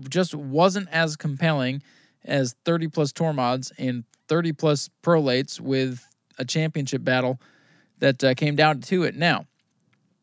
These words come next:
I will say this. The super late models had that championship potential. Derek Griffith stumbled on the penultimate race.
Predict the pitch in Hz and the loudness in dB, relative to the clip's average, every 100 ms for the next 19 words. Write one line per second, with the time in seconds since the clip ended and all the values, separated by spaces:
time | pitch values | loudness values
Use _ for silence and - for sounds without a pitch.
0 | - 139 139 156 160 - 175 175 147 - | -4 0 2 2 2 2 2 4 0 0
1 | 123 - 160 156 151 151 143 127 143 151 | -4 -2 0 2 2 2 0 2 4 4
2 | 151 147 127 156 156 160 143 - 139 - | 4 2 0 -2 -2 -2 -4 -2 -4 -4
3 | 123 160 170 240 269 _ _ _ _ _ | -2 0 0 -2 -4 _ _ _ _ _
4 | _ - 139 135 - 156 165 143 - - | _ 0 0 2 2 2 0 -2 -2 2
5 | 170 180 196 180 - 147 147 143 139 131 | 4 4 0 -2 -2 0 0 0 -2 0
6 | 151 160 170 165 139 143 185 - - | 0 0 -2 -4 0 2 2 -4 -10